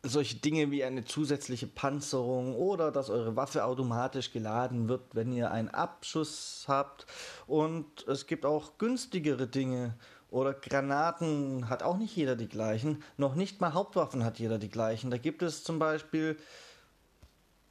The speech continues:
einen, einen Tank, sag ich mal,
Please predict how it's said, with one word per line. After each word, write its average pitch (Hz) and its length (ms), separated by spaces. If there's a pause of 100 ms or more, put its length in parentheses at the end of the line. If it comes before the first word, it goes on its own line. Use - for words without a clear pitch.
(260)
einen, 160 460
einen 185 400
Tank, 208 400
sag 123 300
ich 123 120
mal, 180 540